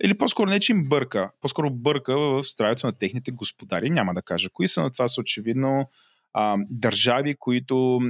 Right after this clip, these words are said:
а, голяма част от, а, техния Б В П, а, се формира от износа на суровини за Европейския съюз. И тия държави си имат е такива проксита, които никак не са щастливи от така наречената зелена сделка, защото зелената сделка се,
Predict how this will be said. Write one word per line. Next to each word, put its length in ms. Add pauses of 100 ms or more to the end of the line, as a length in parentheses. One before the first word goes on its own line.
(160)
а, 120
голяма 320
част 480
от, 300
а, 260 (100)
техния 300
Б 200
В 160
П, 220 (340)
а, 220
се 200
формира 760
от 200 (140)
износа 840
на 720
суровини 640 (340)
за 200
Европейския 580
съюз. 280 (760)
И 40
тия 140
държави 520
си 140
имат 200
е 100
такива 300
проксита, 560
които 320
никак 280
не 60
са 140
щастливи 340
от 60
така 160
наречената 380
зелена 260
сделка, 340
защото 300
зелената 340
сделка 300
се, 320